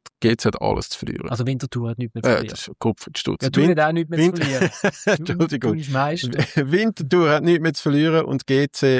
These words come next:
Speaker 1: ähm, kann noch alles verlieren.
Speaker 2: Ja.
Speaker 1: Und du hast einfach,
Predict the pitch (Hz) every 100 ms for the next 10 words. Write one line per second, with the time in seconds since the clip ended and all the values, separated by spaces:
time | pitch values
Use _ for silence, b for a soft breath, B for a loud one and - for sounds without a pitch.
0 | - 131 123 123 120 117 113 _ _ _
1 | - 120 110 - 117 113 - 110 95 113
2 | _ _ - - _ _ _ _ _ _
3 | _ _ _ _ _ _ _ _ - 113
4 | - - _ _ - 120 117 120 127 123
5 | 117